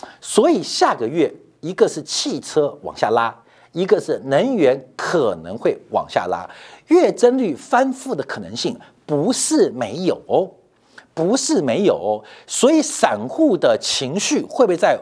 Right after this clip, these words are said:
五月份被点燃，给现在的行情做出了一个预告。为什么我们这样讲？我们要站在操盘者的思考，我现在进货，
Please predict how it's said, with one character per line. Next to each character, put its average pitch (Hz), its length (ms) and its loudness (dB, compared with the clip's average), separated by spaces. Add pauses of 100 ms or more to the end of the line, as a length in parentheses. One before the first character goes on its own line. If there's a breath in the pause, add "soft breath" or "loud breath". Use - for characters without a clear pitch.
(160)
五 120 260 -6
月 214 220 4
份 190 180 2 (140)
被 143 180 0
点 107 320 0
燃， 95 200 -2 (600 soft breath)
给 147 220 2
现 220 340 2
在 165 140 4
的 127 80 -4
行 120 140 -8
情 110 260 -8 (240)
做 190 400 0
出 143 320 -4
了 123 180 -2
一 107 120 -18
个 107 180 -2
预 175 200 -2
告。 - 220 0 (380 loud breath)
为 320 180 6
什 - 140 2
么 95 60 -2
我 - 20 -12
们 104 100 -8
这 180 60 2
样 143 80 2
讲？ 107 180 -6 (200 loud breath)
我 110 100 -4
们 165 100 2
要 180 120 -2
站 233 260 2
在 135 180 2 (120)
操 254 500 2
盘 131 340 -6
者 95 300 -6
的 90 140 -10
思 - 240 -4
考， - 200 -2 (380 loud breath)
我 147 300 6
现 254 340 4
在 123 260 2
进 123 240 -4
货， 113 280 -4